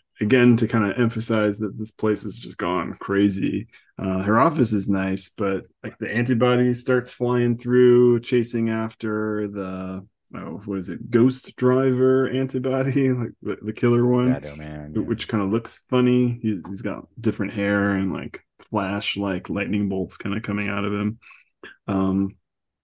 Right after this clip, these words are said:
Speaker 1: but yeah, they, they basically settle on, um, you know, gonna have to maybe start doing something, right? Do we throw people out? And that's difficult. You know, at least we can stop the,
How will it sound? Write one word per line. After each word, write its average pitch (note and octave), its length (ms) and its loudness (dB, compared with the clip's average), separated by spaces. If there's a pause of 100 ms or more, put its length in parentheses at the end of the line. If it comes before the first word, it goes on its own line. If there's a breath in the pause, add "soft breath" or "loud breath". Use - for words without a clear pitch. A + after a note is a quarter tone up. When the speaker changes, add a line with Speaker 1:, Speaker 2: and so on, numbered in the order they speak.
(480)
Speaker 1:
but B2+ 100 4
yeah, A#2+ 80 8
they, A#2+ 120 4
they C3+ 180 -2
basically D#3+ 380 2
settle A#2 480 4
on, G#2 540 -2 (440 soft breath)
um, G#2+ 500 -8 (540)
you E2+ 120 -10
know, D2+ 220 -12 (1000)
gonna D#3+ 180 4
have D#3 140 -2
to A2 100 4
maybe C#3+ 340 8
start A#2+ 440 2 (560)
doing B2 260 6
something, - 760 -6
right? G2+ 220 -12 (180)
Do G#2+ 80 2
we G2 80 2
throw G#2 200 0
people - 300 -2
out? C3+ 400 4
And G2+ 80 -6
that's - 180 -10
difficult. A#2+ 680 4
You G#2 100 2
know, G2+ 160 -2
at G2+ 80 -6
least C3+ 360 2
we A#2 140 2
can G#2 280 -4
stop A#2 500 -2
the, G#2 460 -2